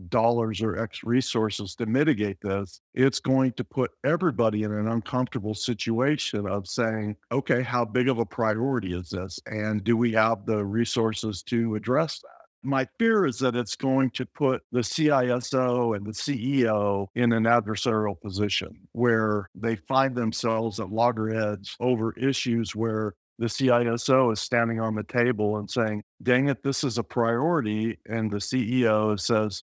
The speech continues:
"Well, I don't really think it is." So it's going to be a messy thing for a while, but maybe the good that will come out of it is that we see C I S Os with employment agreements that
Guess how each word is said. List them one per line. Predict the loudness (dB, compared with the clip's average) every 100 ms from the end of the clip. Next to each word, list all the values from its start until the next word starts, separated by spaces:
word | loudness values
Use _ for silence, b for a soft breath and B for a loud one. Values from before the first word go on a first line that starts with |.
| -4
"Well, | 0 2 0 -4
I | 0
don't | 0 0
really | 0 0
think | 2 0 0
it | -2
is." | -4 -8 -12 -16 -10
So | 0 2 2 -2 -2
it's | 0 0 -2
going | -2 0 0
to | -2
be | -2 0 2 2 -2
a | -2
messy | -2 0 0 -2 -2 -2 0 0 -2 -4 -6 -2
thing | 2 2
for | 0 0
a | 0
while, | 0 0 0 -2 -6 _
but | -2 0 -2 -8
maybe | 0 2 2 2
the | -2
good | -4 0 2 2
that | 2
will | 0 -4
come | -2 0
out | 2 0
of | 0
it | -2
is | -2 -4 -4
that | -4 -2 -4 -6
we | -2 0
see | 0 0 0
C | 0 2 4
I | 4 2
S | 0
Os | 2 2 2 -2
with | -6 -4
employment | -6 0 2 4 2
agreements | 0 0 0 2 0 -4 -6
that | -2 -2